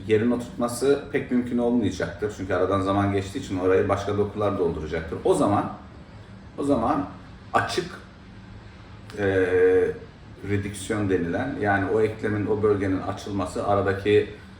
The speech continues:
dokuların temizlenmesi ve sonra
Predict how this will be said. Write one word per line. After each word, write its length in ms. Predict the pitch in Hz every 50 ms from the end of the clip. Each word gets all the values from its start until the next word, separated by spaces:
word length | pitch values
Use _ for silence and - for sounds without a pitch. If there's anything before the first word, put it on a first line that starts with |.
| - - - - -
dokuların 480 | 113 104 95 101 104 101 98 95 95
temizlenmesi 680 | - - 98 98 101 92 98 101 98 98 98 101 139 143
ve 80 | 143
sonra 680 | - - - - 147 139 120 104 98 90 90 - -